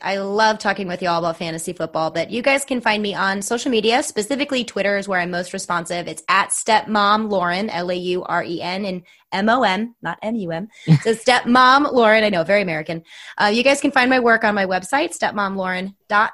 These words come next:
com, and I'm a writer for The Fantasy Footballers, for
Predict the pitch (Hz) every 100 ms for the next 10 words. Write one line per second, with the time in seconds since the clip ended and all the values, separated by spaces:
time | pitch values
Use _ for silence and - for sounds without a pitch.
0 | _ - 208 202 277 302 214 202 202 196
1 | 185 185 196 196 196 180 233 - 233 233
2 | 226 220 208 - 185 180 185 185 -